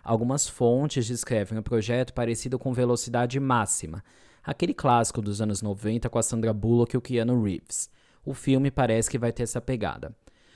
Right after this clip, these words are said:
Fontes também dizem que o Brad Pitt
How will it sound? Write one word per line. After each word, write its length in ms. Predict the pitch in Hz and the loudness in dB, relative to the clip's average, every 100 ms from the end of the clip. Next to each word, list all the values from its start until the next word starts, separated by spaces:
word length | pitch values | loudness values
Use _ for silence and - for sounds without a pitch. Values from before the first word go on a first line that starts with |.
| _ - | _ -18
Fontes 640 | - 151 143 147 165 - | 2 6 6 4 0 0
também 320 | 123 123 143 | 0 0 -2
dizem 360 | 127 127 120 131 | -2 -2 -4 -6
que 100 | 120 | -4
o 40 | |
Brad 320 | 113 113 120 | 0 0 0
Pitt 500 | - 131 123 127 - | -4 0 0 -2 -8